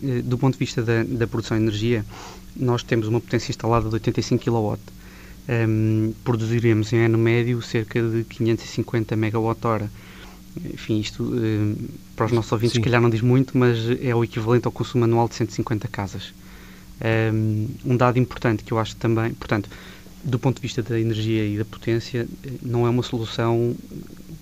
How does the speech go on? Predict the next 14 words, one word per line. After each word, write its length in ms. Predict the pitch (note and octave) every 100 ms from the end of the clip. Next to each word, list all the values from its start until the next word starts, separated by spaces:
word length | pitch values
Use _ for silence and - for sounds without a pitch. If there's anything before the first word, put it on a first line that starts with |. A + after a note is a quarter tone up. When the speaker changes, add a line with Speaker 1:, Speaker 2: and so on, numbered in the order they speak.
| -
Speaker 1:
que, 140 | -
digamos, 260 | A2+ G#2+ G2+
vá, 200 | G2+ A2
vá 200 | - A2+
resolver 300 | A2 A2 G#2+
os 80 | A2
nossos 180 | A2 -
problemas 320 | A#2 A2+ A2
energéticos. 640 | A#2 A#2 A2+ G#2+ - - - -
Não 220 | G#2+ A2
é. 140 | G2+ F#2 - - - - - -
A 60 | -
questão 320 | - C3 B2+
é, 160 | A#2